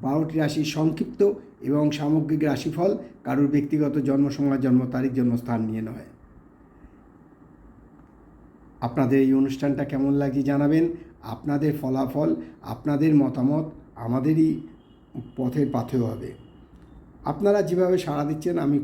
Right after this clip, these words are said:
খুবই খুশি। তবে আপনাদের, উম, অনেকেই আছেন, উম, আমি অনেক অনুরোধ, উম, করেছি, দয়া করে আপনারা কমেন্টস বক্সে লিখুন, আপনারা মেসেঞ্জার বা WhatsApp-এ লিখছেন, লিখুন,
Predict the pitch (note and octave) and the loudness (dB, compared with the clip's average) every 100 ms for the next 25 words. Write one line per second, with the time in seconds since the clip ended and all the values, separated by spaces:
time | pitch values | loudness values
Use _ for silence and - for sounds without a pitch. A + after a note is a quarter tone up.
0 | - F3 F#3+ - C#3+ F3+ - - - - | -2 -2 -2 -2 -4 -2 -6 -6 -18 -20
1 | - - E3 F#3 G3 - - - - - | -18 -4 4 6 6 2 -14 -20 -14 -12
2 | - F#3 G3 G#3 G3 - - D#3+ - D#3 | -6 -4 2 2 0 -6 -8 -8 -6 -4
3 | D#3 D3+ D#3+ F3 G3 F3+ - F3+ B2 B2 | -2 0 0 2 4 4 2 0 0 -2
4 | D3+ D#3 D3+ D3 C#3+ C#3 C3+ C3+ D3+ D3+ | -2 2 4 4 4 2 0 0 2 4
5 | D3 C#3+ C3+ D3+ F3 - - C#3+ C#3 D3+ | 2 0 0 2 2 -4 -10 0 2 4
6 | D#3 D3+ C#3+ C#3+ C#3+ - D3+ D3+ D3 D#3 | 4 2 -2 -2 -2 -2 -2 -2 -2 -4
7 | - - - - - A#2 C3 C#3+ D#3 F3 | -6 -18 -20 -20 -12 -8 0 0 2 2
8 | G3 D#3+ D3+ C#3+ D3+ D3+ E3+ E3+ E3 F3 | 2 0 -2 -4 -2 0 0 0 -2 0
9 | D3+ D#3 G3+ G#3+ - - - - C#3+ C#3+ | 0 0 -2 -2 -10 -20 -18 -6 -2 0
10 | C#3+ C3+ B2+ D3 D3 D3+ C#3+ C#3 C#3 C3+ | 2 2 0 0 2 2 2 2 2 0
11 | D3+ C#3 C#3+ C#3+ - E3+ F3 - - - | -4 -2 -2 -2 -2 -2 -2 -6 -16 -20
12 | _ - D3+ F3 G3+ D3 - - | _ -4 2 2 2 2 0 -4